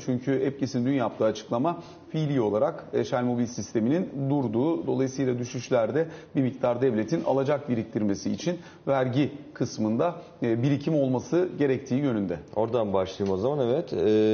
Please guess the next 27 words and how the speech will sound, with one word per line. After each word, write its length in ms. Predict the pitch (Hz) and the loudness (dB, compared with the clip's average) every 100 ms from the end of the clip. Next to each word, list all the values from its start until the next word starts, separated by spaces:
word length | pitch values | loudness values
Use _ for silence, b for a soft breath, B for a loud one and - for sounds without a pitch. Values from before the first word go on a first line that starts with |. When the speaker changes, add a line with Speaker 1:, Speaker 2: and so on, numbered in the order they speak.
| 110 107 107 - - 92 90 98 | 4 2 -2 -14 -12 -8 -6 2
Speaker 2:
doların 400 | 104 110 127 120 | 2 4 2 0
düşmesiyle 540 | 107 110 98 107 98 | 0 -2 -2 0 0
bela-, 520 | 87 87 90 98 - | 2 2 0 -2 -2
beraber, 320 | 90 87 85 | 0 2 2
yani 220 | 85 90 90 | 2 0 -2
bu 200 | 90 104 | -4 -2
yeni 180 | 98 98 | 0 0
program 480 | - 95 85 87 | 0 0 0 0
ve 60 | 85 | 0
yeni 160 | 90 98 | 2 0
açıklamalarla 680 | 87 - 87 85 78 82 80 | 0 -4 -2 0 0 0 0
beraber, 500 | 85 80 76 113 117 | 0 0 -2 -4 0
doların 340 | 110 95 90 | 0 2 0
da 120 | 82 | -2
düşmesiyle 600 | 90 98 101 - 98 90 | -4 -4 -4 -2 -2 0
beraber, 500 | 90 92 85 87 147 - B B B - | 2 2 0 0 -2 -4 B B B -4
e, 360 | 101 107 98 98 | 0 2 4 2
akaryakıt 560 | 87 101 113 110 - - | 2 0 0 0 -2 -4
fiyatlarındaki 840 | 120 98 - 98 95 92 92 - | 0 0 0 -2 0 0 -2 -4
indirim 480 | - 110 113 107 135 160 B B B | -4 -2 0 0 -2 -4 B B B
Ö 140 | - 107 | 0 0
T 200 | 127 120 | 4 4
V'nin 360 | 127 135 110 | 4 0 0
dolana 380 | 113 110 117 147 | 2 2 2 0
kadar, 340 | 135 90 101 - | -2 -2 -2 -2
yani 180 | - 92 90 - | -4 -2 -2 -2
alınan, 360 | 95 98 104 | -2 0 0